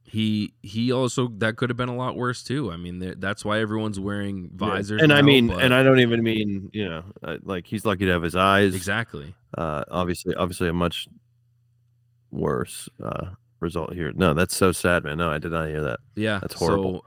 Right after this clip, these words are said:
Speaker 1: so, I mean, obviously
Speaker 2: What
Speaker 1: there's
Speaker 2: A H L team was he playing for?
Speaker 1: I believe he was playing for
Speaker 2: Pittsburgh?
Speaker 1: the Nottingham Panthers.
Speaker 2: Her-,
Speaker 1: Um,
Speaker 2: I don't know. They're, 'cause they're, they're Hershey or something.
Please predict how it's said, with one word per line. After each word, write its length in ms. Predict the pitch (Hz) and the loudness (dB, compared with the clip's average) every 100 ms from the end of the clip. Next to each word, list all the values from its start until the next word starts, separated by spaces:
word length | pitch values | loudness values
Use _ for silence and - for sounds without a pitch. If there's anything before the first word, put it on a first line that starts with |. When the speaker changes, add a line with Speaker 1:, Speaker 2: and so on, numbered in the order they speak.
| - | -12
Speaker 1:
so, 80 | |
I 100 | 82 | -6
mean, 160 | 104 98 | -2 -2
obviously 260 | 101 101 107 | -2 4 6
Speaker 2:
What 80 | |
Speaker 1:
there's 120 | 120 123 | 8 8
Speaker 2:
A 40 | |
H 160 | 117 113 | 8 6
L 80 | |
team 200 | 107 117 | 4 4
was 120 | 101 92 | 2 0
he 60 | |
playing 260 | 90 101 98 | -2 0 0
for? 300 | - 76 95 _ - | 0 -2 -4 _ -18
Speaker 1:
I 300 | 113 98 104 | -12 -6 -6
believe 320 | 107 117 147 | -6 -6 -6
he 60 | 165 | -4
was 100 | 139 | -8
playing 240 | - 127 | -6 -6
for 180 | 113 113 | -4 0
Speaker 2:
Pittsburgh? 200 | 120 90 | 0 0
Speaker 1:
the 60 | 87 _ - | -4 _ -20
Nottingham 840 | 64 95 104 107 107 104 104 95 | -14 -8 -6 -6 -6 -8 -8 -8
Panthers. 880 | - - 104 113 131 135 131 - - _ _ _ | -10 -12 -12 -12 -10 -10 -14 -20 -20 _ _ _
Speaker 2:
Her-, 120 | 95 - | -2 -2
Speaker 1:
Um, 560 | 90 90 82 82 78 | -4 -12 -14 -16 -10
Speaker 2:
I 60 | 76 | -4
don't 140 | 71 | -2
know. 220 | 67 50 - - | -2 -6 -8 -4
They're, 180 | 104 - - | -2 -2 -6
'cause 140 | 95 87 | -12 -4
they're, 340 | 101 101 87 | 0 0 -2
they're 240 | - 95 92 | -2 -2 -2
Hershey 560 | - 87 82 - 50 | 0 0 0 -4 -8
or 120 | 50 50 | -6 -8
something. 360 | - 50 52 | -10 -10 -10